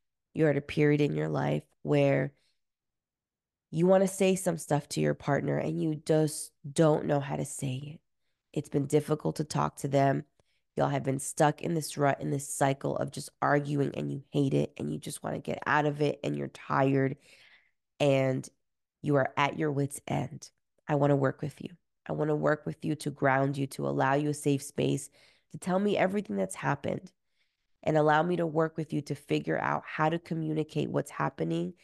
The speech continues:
and what it is that you want to your partner so that they can then tell you safely how they feel and y'all can start working on things. You understand? Go to link in my bio and book a sales call so we can talk about everything that's happened, what you've tried, and how I can help,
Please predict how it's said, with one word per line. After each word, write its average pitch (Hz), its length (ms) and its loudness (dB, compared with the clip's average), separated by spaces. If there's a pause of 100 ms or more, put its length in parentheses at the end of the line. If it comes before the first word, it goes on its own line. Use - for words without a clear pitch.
(200)
and 151 140 -2
what 160 120 4
it 156 100 -2
is 151 120 2
that 143 240 -2
you 147 80 -2
want 143 300 2
to - 100 -10
your 139 140 -2
partner 214 640 -2 (440)
so 190 400 2
that 156 340 0
they 175 200 4
can 180 300 -6
then 147 220 2
tell 143 260 2
you 135 220 -4
safely 196 580 0
how 139 180 -2
they 135 200 0
feel 135 480 -2 (320)
and 156 160 -2
y'all 143 160 4
can 143 120 -8
start 135 240 -2
working 131 380 -6
on 135 180 -8
things. 143 460 -8 (240)
You - 80 -4
understand? 151 580 -2 (520)
Go 165 120 4
to 165 120 4
link 170 160 -2
in 175 80 -2
my 165 100 2
bio 147 300 4
and 143 100 -4
book - 160 -8
a 143 40 -6
sales 143 360 0
call 147 300 -4
so 160 120 -10
we 156 60 -4
can 156 140 -8
talk 147 180 -8
about 143 320 -4
everything 156 380 -2
that's 165 180 -2
happened, 139 460 -2 (380)
what 151 200 2
you've 147 120 -4
tried, 139 160 0
and 135 120 -4
how - 160 -8
I - 140 -2
can 135 160 -6
help, 135 420 -8